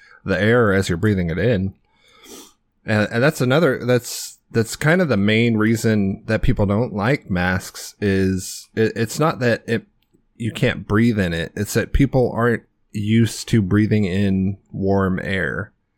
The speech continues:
So it makes you feel un-, uncomfortable.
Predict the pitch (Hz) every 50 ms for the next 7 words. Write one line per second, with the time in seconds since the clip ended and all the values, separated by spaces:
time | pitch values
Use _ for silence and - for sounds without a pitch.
0 | _ _ _ _ _ _ _ _ _ _ _ - - - 113 98 90 - 101 117
1 | 110 - - 95 - 113 110 95 95 95 92 - _ - - 101 95 - - 104
2 | 98 - - - - - - - - - _